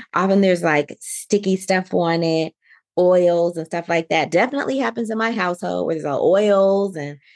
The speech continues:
butter or whatever that's on the table. And if I just try to do my work on that table, uh, then my stuff has, you know, butter and oil. And I definitely have had homework come in like that.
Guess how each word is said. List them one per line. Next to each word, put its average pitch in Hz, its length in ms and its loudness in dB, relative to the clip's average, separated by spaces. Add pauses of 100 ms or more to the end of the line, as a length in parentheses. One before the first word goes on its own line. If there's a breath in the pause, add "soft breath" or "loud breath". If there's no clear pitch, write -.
(520 soft breath)
butter 202 540 4
or 165 80 2
whatever 190 420 2
that's 170 200 -6
on 180 200 -6
the 196 60 -4
table. 180 440 2
And 160 160 -4
if 156 140 -6
I 156 140 2
just 190 180 -8
try 185 100 -4
to 175 80 -4
do 170 160 -4
my 151 180 0
work 160 480 2
on 139 180 -2
that 131 180 -4
table, 151 500 0 (380 loud breath)
uh, 165 160 2
then 196 200 2
my 233 160 2
stuff 214 300 -2
has, 175 760 -2
you 180 120 -2
know, 151 440 -6 (1200 soft breath)
butter 214 460 4
and 165 240 -2
oil. 165 500 2
And 170 160 -2
I 170 200 0
definitely 170 420 -2
have 165 140 -2
had 151 200 -4
homework 151 480 -4
come 139 260 -4 (120)
in 139 200 0
like 123 220 -4
that. 117 260 -6